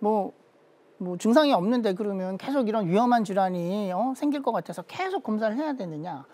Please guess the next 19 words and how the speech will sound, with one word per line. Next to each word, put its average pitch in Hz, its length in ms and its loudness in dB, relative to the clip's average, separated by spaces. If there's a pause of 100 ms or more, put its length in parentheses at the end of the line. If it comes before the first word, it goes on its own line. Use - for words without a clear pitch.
(540)
어, 156 560 -6 (140)
그럼 202 260 2
노년기 269 360 8
때는 226 480 0
그런 240 380 2
검사, 202 640 0
그런 202 300 2
위험성이 208 380 0
더 196 80 -4
많으니까 185 460 -6
검사를 185 300 -2
더 240 100 0
자주 175 260 -2
해야 233 120 2
되느냐? 170 480 -6
아니에요. 135 720 -2 (800)
아니에요. 170 400 2
그건 214 240 0
아니지만 185 880 4